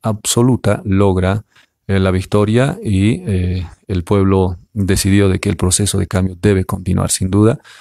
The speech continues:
Eh, lo hemos recibido esta victoria con mucha humildad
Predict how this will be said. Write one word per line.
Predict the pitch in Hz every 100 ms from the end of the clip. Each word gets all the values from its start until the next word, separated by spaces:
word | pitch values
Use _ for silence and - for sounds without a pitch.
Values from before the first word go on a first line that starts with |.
| - _ _
Eh, | 101 92 90 90 92 87 -
lo | 95 95
hemos | 98 92
recibido | 95 98 101 95 92
esta | - 95 92
victoria | 92 - 98 98 95 98 _ - _ -
con | 92 90
mucha | 98 95 98 90 95 -
humildad | 92 95 104 123